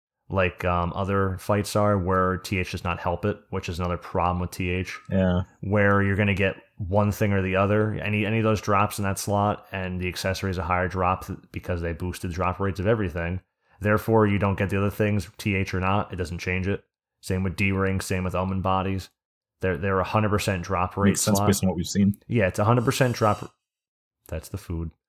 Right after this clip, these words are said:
Speaker 1: Um, I don't know if you heard the food dropping the bowl.
Speaker 2: <laughs> I, I heard the food drop.
Speaker 1: Yes, yes, yes. She's doing it so the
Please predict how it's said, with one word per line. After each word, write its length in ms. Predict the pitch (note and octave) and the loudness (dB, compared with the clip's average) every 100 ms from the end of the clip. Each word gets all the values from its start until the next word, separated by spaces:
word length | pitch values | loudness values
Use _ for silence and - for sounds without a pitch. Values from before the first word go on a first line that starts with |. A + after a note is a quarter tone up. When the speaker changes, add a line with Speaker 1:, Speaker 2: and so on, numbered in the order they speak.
| _ _ _ _ _ - | _ _ _ _ _ -6
Speaker 1:
Um, 540 | F2+ G2+ G2+ F#2+ F#2+ F2+ | 0 2 2 2 0 -2
I 60 | |
don't 40 | F#2+ | -2
know 60 | |
if 100 | F2 | -2
you 60 | F2+ | 0
heard 140 | G2 | 0
the 60 | F2 | -2
food 220 | - F#2 | -4 -4
dropping 300 | F2+ E2+ F2 | -2 -2 -2
the 60 | F2 | -4
bowl. 280 | F2 E2+ - | -2 -4 2
Speaker 2:
<laughs> 20 | |
I, 200 | G#2+ G2+ | 4 4
I 20 | |
heard 240 | G2 A2 G#2+ | 6 8 8
the 80 | G2+ | 6
food 240 | A2 G2+ | 8 8
drop. 240 | G2+ F#2 | 8 8
Speaker 1:
Yes, 680 | A2+ G#2+ F#2+ - - - - E2+ | 8 6 6 2 -2 -4 -6 -6
yes, 520 | E2+ F2 E2+ - - | -4 -4 -6 -6 -8
yes. 440 | E2 D#2+ - - - | -6 -6 -8 -10 -2
She's 200 | A#2+ G2+ | 0 2
doing 220 | C3 A#2 | 4 4
it 100 | G#2+ | 4
so 60 | F#2+ | -2
the 120 | F2 | -8